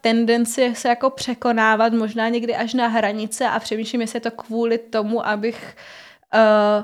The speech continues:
z toho měla dobrý pocit, je, anebo byla doceněna někým jiným. Jo, že si myslím, že v tom životě často jako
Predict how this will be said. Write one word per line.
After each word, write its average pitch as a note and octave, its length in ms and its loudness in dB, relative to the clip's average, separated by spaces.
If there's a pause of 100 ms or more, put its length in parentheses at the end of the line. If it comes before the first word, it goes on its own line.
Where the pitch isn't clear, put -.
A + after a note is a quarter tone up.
(420)
z - 100 -20
toho A#3+ 120 4
měla A#3 160 4
dobrý A#3+ 220 2
pocit, A3+ 320 -2
je, A3+ 120 6
anebo A3 320 0
byla A3+ 180 2
doceněna A3 440 2
někým A3+ 340 2
jiným. G3 380 2 (680)
Jo, G#3+ 500 2
že G#3+ 160 -2
si A3+ 140 -2
myslím, A3 280 0
že G#3+ 180 2 (300)
v - 100 -16
tom A3 200 2
životě G#3 360 0
často G#3+ 360 -4
jako G#3 300 2